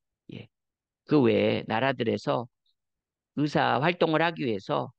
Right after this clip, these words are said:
해외 의대를 꿈꾸는 친구들도 적지 않게 있다고 저는 믿습니다. 그리고 그런 친구들이 저는 늘어났으면 좋겠습니다. 네. 그것도 어떻게 보면 국위선양 아닌가요? 또 다른?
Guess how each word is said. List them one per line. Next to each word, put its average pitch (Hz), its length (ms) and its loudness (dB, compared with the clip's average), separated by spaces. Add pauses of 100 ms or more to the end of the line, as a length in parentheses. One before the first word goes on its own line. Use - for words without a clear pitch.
(160)
해외 196 200 4
의대를 117 340 0
꿈꾸는 170 420 -2
친구들도 117 680 -4 (2000)
적지 - 300 -2
않게 139 240 -2
있다고 120 340 -2
저는 110 300 0
믿습니다. 117 520 -2
그리고 170 340 0 (220)
그런 233 260 4
친구들이 202 440 0
저는 156 340 2
늘어났으면 151 600 0
좋겠습니다. 107 720 -6 (560)
네. - 160 -16 (280)
그것도 175 340 2
어떻게 127 240 0
보면 135 420 2 (240)
국위선양 143 520 0
아닌가요? 101 540 -4
또 143 100 0
다른? 120 280 -2